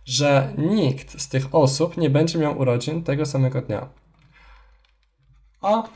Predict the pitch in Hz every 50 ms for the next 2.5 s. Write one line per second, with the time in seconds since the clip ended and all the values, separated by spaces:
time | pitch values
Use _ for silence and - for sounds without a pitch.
0 | - _ - - - - 139 135 131 135 - 143 135 135 139 139 135 - 143 135
1 | 135 139 - 131 127 127 131 131 135 160 165 165 165 165 160 - - - - -
2 | 123 117 - - 160 160 156 156 156 139